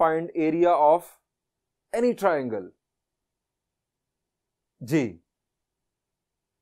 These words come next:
that was, चले मैं यहां पर लिख लेता हूं, वो था हमारे पास one by two base into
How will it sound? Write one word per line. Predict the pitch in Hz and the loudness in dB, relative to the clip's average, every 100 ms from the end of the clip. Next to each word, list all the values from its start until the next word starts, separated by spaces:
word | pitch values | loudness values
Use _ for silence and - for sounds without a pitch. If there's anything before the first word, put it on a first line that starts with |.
| _ | _
that | 123 127 | -4 0
was, | 151 202 220 - _ _ _ _ _ _ _ _ _ _ _ _ _ | 2 2 0 -14 _ _ _ _ _ _ _ _ _ _ _ _ _
चले | 170 151 | 4 4
मैं | 147 147 | 4 2
यहां | 143 160 | 2 2
पर | 165 151 | 0 0
लिख | 147 | 0
लेता | 165 165 | -4 -2
हूं, | 185 220 _ _ _ _ _ _ _ _ _ _ _ _ _ _ _ _ _ _ _ _ _ _ _ 127 | -4 -4 _ _ _ _ _ _ _ _ _ _ _ _ _ _ _ _ _ _ _ _ _ _ _ -4
वो | 180 | -2
था | 196 185 | 0 2
हमारे | 160 147 | 2 0
पास | 156 170 190 - - _ _ _ _ _ _ _ _ _ _ _ _ 127 | 2 0 0 -12 -20 _ _ _ _ _ _ _ _ _ _ _ _ -18
one | 110 139 185 | -6 -4 -2
by | 196 208 - | 0 -2 0
two | 196 165 147 - _ _ _ _ _ _ | 0 0 -4 -12 _ _ _ _ _ _
base | 117 113 160 196 196 | -14 -4 0 0 0
into | 175 156 170 202 | -4 -4 -4 -4